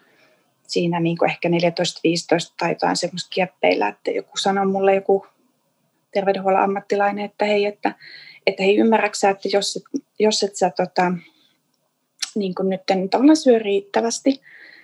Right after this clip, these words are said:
niin sä et, niin kuin, kasva. Että, että tavallaan mä luulen, että mä olin vähän itse asiassa nuorempikin kuin se neljätoista silloin aika.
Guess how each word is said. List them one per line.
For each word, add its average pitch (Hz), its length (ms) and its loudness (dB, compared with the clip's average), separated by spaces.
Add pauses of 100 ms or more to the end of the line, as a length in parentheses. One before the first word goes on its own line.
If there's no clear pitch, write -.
(140)
niin 113 140 4
sä 220 200 4
et, - 160 -2
niin 247 140 2
kuin, 254 140 -4
kasva. - 580 0
Että, - 380 -6 (140)
että - 200 -2
tavallaan 190 520 2 (180)
mä 190 100 2
luulen, 214 180 6
että 202 140 0
mä 190 40 2
olin 180 140 0
vähän 190 220 2
itse 190 180 -4
asiassa 196 200 -2
nuorempikin 214 680 0
kuin 240 100 -2
se - 200 -4
neljätoista 247 680 -2 (460)
silloin - 320 -2
aika. - 260 -4